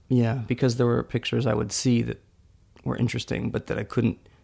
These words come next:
take or include in the project because they didn't serve that agenda. I felt like I was more, <laughs> I was increasingly interested by those pictures. You know, they complicated the narrative or contradicted something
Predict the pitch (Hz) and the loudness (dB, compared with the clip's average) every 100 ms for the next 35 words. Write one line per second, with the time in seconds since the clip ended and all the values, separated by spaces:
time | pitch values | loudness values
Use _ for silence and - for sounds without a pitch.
0 | _ - - - - - 123 104 113 107 | _ -20 -20 -20 -16 0 0 2 0 -2
1 | 107 120 110 107 - 104 110 113 117 113 | 2 2 4 0 -2 -4 -4 -4 -2 -2
2 | 110 - - 113 107 110 110 110 107 - | -2 -2 -2 -2 -4 -6 -8 -6 -6 -8
3 | 110 113 107 117 127 - _ - 120 - | -4 -2 0 0 -2 -6 _ -6 0 2
4 | 123 120 113 - - - 131 113 107 120 | 4 2 0 -4 -20 -2 2 2 0 4
5 | 120 123 - - - 143 113 127 120 131 | 6 6 2 0 6 6 8 6 6 4
6 | 117 120 - 107 - 107 110 92 104 113 | 4 4 4 0 -2 -2 -2 -2 2 0
7 | - - - - - - - - - _ | -2 -10 -10 -12 -18 -20 -20 -20 -20 _
8 | - 127 110 107 - 110 107 131 - 120 | 0 4 4 2 -2 -4 -4 -4 -6 -6
9 | - 123 - 117 113 113 113 135 - - | -4 -2 -2 0 -2 -2 -4 -6 -8 -2
10 | 110 - 104 107 - 104 98 113 107 - | -4 -2 -4 -4 -4 -6 -4 -6 -6 -6
11 | - - - | -8 -8 -10